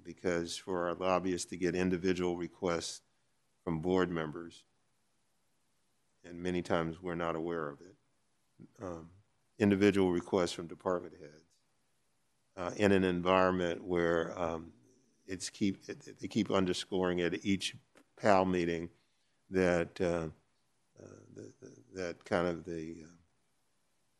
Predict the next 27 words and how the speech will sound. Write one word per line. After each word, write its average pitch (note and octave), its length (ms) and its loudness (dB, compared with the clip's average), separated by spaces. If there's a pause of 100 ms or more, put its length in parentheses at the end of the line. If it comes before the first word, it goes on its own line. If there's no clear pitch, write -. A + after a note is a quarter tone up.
(300)
challenges G#2 600 8
that F2+ 160 4 (120)
w-, F#2+ 220 -8
we G2 120 -2
may F#2 600 6
have, E2+ 400 0
hopefully F2+ 440 -2
not, E2 360 0
but E2 160 -8 (140)
that F2+ 180 -6
we F2 100 -4
may F2 240 -2
have F2 400 0 (420)
in G2 160 2
Washington, F#2+ 460 4
D F#2 200 2
C, E2+ 520 0 (540)
um, F2+ 240 -4 (100)
means F#2+ 320 2
that F2+ 160 0
we F2+ 140 0
do G2+ 220 4
have F#2 220 2
to F2 120 -6
be F2 260 -2
very E2+ 540 -2
surgical, E2+ 720 -2